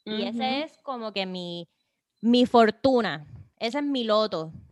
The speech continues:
Speaker 1: que se joda el dinero, que se joda todo. Yo necesito mejorar todos los días para ver cómo le sigo prove-, o sea, dando estabilidad emocional. That's all.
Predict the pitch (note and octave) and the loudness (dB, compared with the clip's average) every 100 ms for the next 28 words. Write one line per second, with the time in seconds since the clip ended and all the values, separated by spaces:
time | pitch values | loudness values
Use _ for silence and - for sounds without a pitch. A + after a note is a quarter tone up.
0 | _ A3 G#3 A3 A3+ B3 C4 B3 A3+ A3+ | _ -4 -2 -2 0 -2 -2 -6 -6 -6
1 | A#3+ A3+ G#3+ G3+ G#3+ A3+ A3+ A#3+ B3 A#3 | -6 -8 -6 -2 -2 -2 -4 -6 -6 -10
2 | G3 F#3+ G3 A#3 B3 G#3 - B3 C4 C#4 | -12 -12 -12 -10 -12 -14 -12 -12 -8 -8
3 | C#4 _ _ _ _ _ _ _ _ _ | -10 _ _ _ _ _ _ _ _ _
4 | _ _ _ _ A#3+ B3 A#3+ A#3+ A3+ A3+ | _ _ _ _ -4 0 2 6 6 4
5 | A#3+ - C#4+ D#4 D4+ C4 D4 D4+ - A3 | 2 0 2 2 -2 -4 -4 -4 -4 -4
6 | G3 F#3+ G#3+ - A#3+ B3 A#3+ A3+ G#3+ G#3 | -2 -6 -10 -12 -12 -10 -12 -14 -14 -14
7 | G#3 A3+ A3+ A#3+ - - A3 G3+ F#3+ - | -12 -10 -8 -10 -12 -10 -8 -6 -8 -10
8 | - F#3 F#3+ E3+ - _ - G3 A3 C4 | -14 -6 -4 -4 -6 _ -18 2 4 4
9 | D4 B3 A3 G3+ F3+ E3+ E3+ F3 F3 F3+ | 2 -2 0 -2 -2 -6 -8 -10 -14 -14
10 | D3+ D#3+ D#3+ E3 - _ _ - F3 C#3 | -16 -10 -6 -6 -8 _ _ 4 4 4
11 | - | -6